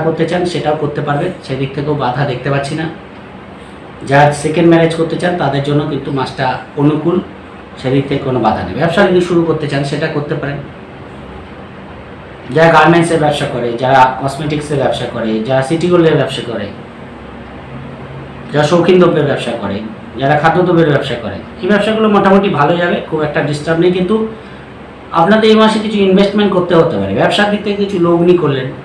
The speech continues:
এই জায়গাটা কিন্তু আছে, সেটা ভালো হবে। খুব একটা প্রবলেমেটিক ব্যবসার জায়গা নেই, কিন্তু লেবার প্রবলেম আপনাদের একটু ভোগাবে, কিছু লেবার ঠিকঠাক, এটা তো একটা কমন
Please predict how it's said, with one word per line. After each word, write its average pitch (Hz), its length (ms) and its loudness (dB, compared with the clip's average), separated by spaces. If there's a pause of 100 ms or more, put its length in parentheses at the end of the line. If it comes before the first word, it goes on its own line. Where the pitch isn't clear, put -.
(240)
এই 160 100 2
জায়গাটা 170 300 6
কিন্তু 156 160 -2 (100)
আছে, - 160 -10 (1080)
সেটা 143 180 0 (100)
ভালো 95 220 -4
হবে। - 200 -14 (220)
খুব 165 200 4
একটা 180 220 2
প্রবলেমেটিক 160 540 4
ব্যবসার 139 300 -2
জায়গা 147 240 0
নেই, 165 120 0 (640)
কিন্তু 185 180 4 (120)
লেবার 214 280 8
প্রবলেম 202 280 4 (200)
আপনাদের 165 320 2
একটু 160 200 -2
ভোগাবে, 147 340 4 (360)
কিছু - 160 -8 (120)
লেবার 156 320 4 (320)
ঠিকঠাক, 147 340 -2 (160)
এটা 170 200 -2
তো 180 60 4 (140)
একটা 165 140 2 (120)
কমন 175 240 2